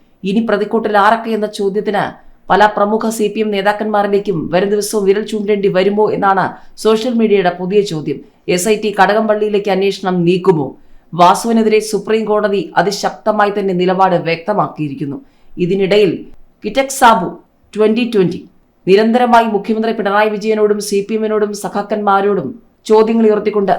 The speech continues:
രംഗത്ത് വരാറുണ്ട്. ഇപ്പോൾ ഇതാ യു ഡി എഫിനും എൽ ഡി എഫിനും ചോദ്യം ഉയർത്തി സാബു ജേക്കബ് ബി ജെ പിക്കൊപ്പം എൻ ഡി എക്കൊപ്പം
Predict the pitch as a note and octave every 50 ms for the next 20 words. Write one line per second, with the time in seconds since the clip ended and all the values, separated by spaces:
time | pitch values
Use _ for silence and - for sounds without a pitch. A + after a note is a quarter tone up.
0 | - - F3 F3+ F#3 F#3 G#3 G#3 G#3+ A3 G#3+ G#3+ G3+ G3 G3 F#3 F3+ F3 F3+ -
1 | F#3 F3+ F3+ G#3+ G#3+ G3 F3+ E3+ D3+ - - - - _ _ _ - F3+ G3+ A3
2 | G#3+ A3 A3+ A3+ A3+ A3 G#3+ G#3+ G#3 G3+ G3+ G3+ G#3+ G#3 A3 G#3 G#3 G#3 G3+ G3+
3 | G3 G#3 G3+ G#3+ G3+ G3 G3 G3 F#3+ F#3+ G3 E3 C3 - - _ _ _ _ _
4 | - - G#3+ G3+ G3+ G3 G#3 A3 G#3 F3 G3+ G3 G3+ G#3 - - F3+ C#3+ - -
5 | - - C#3+ D3+ G3 G3+ G3 F3+ A3 A3 A3 A3 A3 - - E3+ F3 F3 D#3+ -
6 | - _ _ - F#3 G3 G#3 G3 A3 A3 F#3+ G3 F3+ - D#3 C3